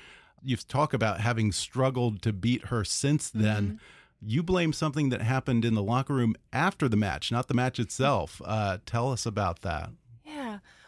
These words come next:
Speaker 2: You know, one of the things I noticed as the match went on itself was this kind of understanding for the first time in my career that I was an underdog and I didn't know really what that meant,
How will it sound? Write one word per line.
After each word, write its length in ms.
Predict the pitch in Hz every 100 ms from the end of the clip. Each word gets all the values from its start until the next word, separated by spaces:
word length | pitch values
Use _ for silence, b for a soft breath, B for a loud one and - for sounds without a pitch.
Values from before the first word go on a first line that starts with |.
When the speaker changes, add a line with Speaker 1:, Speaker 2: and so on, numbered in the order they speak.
| _ -
Speaker 2:
You 100 | 220
know, 120 | 202
one 200 | 196 220
of 80 | 208
the 80 | 196
things 300 | 208 196 190
I 140 | 190
noticed 340 | 190 190 185 190
as 100 | 180
the 80 |
match 380 | 180 185 233 -
went 160 | 196 185
on 160 | 185 185
itself 640 | 185 - 208 196 190 -
was 360 | - 196 185 190
this 380 | 196 185 - b b b b b _ _ _ _ _ _
kind 120 | 392
of 100 | 339
understanding 680 | 254 226 202 - 220 240 220
for 120 | 214
the 80 | 202
first 240 | 226 214
time 160 | 226 214
in 100 | 202
my 140 | 196 190
career 400 | 220 208 208 196
that 280 | 185 190 - _ _ -
I 180 | 196 226
was 180 | 226 208
an 120 | 190
underdog 560 | 185 190 208 214 220
and 100 | 202
I 80 | 190
didn't 180 | 196 202
know 140 | 190
really 300 | 180 190 196 190
what 240 | 208 190
that 220 | 185 180
meant, 400 | 175 175 196 214